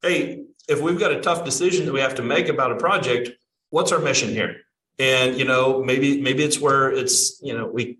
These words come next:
we came across something un-, unintended and it's gonna make the project more expensive. Well, okay, are we gonna be creating a positive impact? Are we not putting the company in a negative position, right?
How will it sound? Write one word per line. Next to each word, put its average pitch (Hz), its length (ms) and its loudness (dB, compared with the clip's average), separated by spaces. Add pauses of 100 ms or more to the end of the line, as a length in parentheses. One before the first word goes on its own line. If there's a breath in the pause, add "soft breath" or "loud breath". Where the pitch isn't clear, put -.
we 139 80 0
came 143 220 0
across 139 420 0
something 127 340 0
un-, 131 540 -2
unintended 135 600 0
and 113 160 -4
it's 113 200 -2
gonna 131 160 -4
make 127 180 -2
the - 80 -10
project 131 560 -2 (420 soft breath)
more 135 240 0
expensive. 147 640 0
Well, 131 520 0 (380)
okay, 131 580 2
are 117 100 2
we 123 80 2
gonna 127 160 2
be 131 320 0
creating 143 280 0
a - 20 -6
positive 147 400 0
impact? 110 520 -2 (500)
Are 120 60 2
we 123 100 2
not 127 200 2
putting 151 200 2
the 139 120 -6
company 143 280 0
in 123 120 2
a 117 60 2
negative 156 420 0
position, 123 520 0
right? 117 380 0